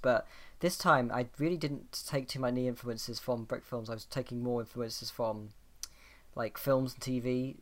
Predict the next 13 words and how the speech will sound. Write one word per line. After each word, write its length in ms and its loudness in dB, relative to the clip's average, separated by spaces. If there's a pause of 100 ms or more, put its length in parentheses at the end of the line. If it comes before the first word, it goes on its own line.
(160)
uh, 220 -2
T 160 -4
V 100 -2
stuff 180 -2
I've, 240 -2
I've 120 -2
seen. 340 -2 (840)
And, 360 4
um, 440 6 (160)
my, 80 6
my 180 6
biggest 300 4
influences, 800 0